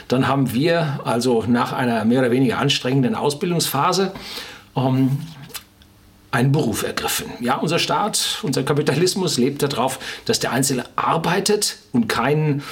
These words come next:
bedingungsloses Grundeinkommen erhält, äh, ja, sondern dass er was arbeiten muss. Also dieses Arbeiten ist unser Ding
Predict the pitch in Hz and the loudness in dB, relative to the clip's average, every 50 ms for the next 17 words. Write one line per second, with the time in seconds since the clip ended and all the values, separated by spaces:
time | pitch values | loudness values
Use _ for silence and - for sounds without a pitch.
0 | - - - - - 127 123 147 160 147 - - 139 127 123 113 - 123 156 202 | -12 -14 -14 -6 -4 0 2 2 2 2 2 2 2 2 0 0 0 0 0 0
1 | 196 - 170 180 175 - - 175 165 170 165 - 165 139 143 160 165 175 175 175 | 0 0 0 0 2 2 2 2 2 0 0 0 0 0 0 2 2 2 2 0
2 | - - - - - - - - - - - - - 127 127 127 127 123 123 127 | 0 -2 -2 -4 -8 -12 -14 -14 -16 -16 -6 -2 0 2 2 2 2 0 -2 -4
3 | - - 143 127 131 147 160 113 135 151 156 165 170 170 170 170 170 196 - - | -4 -2 0 2 2 2 2 2 2 2 2 2 2 2 2 0 0 0 0 0
4 | 156 151 - 185 170 180 185 - - - - - - - - - - 87 - - | 0 2 2 2 2 0 0 -2 -2 -2 -2 0 0 -2 -4 -4 -6 -6 -4 -2
5 | - - - 120 113 120 120 143 139 147 156 - - - - - 90 120 135 143 | -2 -2 -2 -4 -4 -2 0 0 0 2 0 0 -2 -4 -6 -4 -2 -2 0 0
6 | 160 156 165 170 165 - 170 165 151 - - - - - - - 160 151 143 - | 2 0 0 0 0 0 -2 -2 -2 -4 -8 -14 -16 -18 -6 -2 0 0 0 0
7 | - - - - - - _ _ - 135 135 127 110 104 - - - 151 170 208 | -2 -4 -6 -6 -12 -20 _ _ 0 2 2 2 2 0 -2 -2 -2 0 2 4
8 | 220 240 240 226 | 2 2 0 -2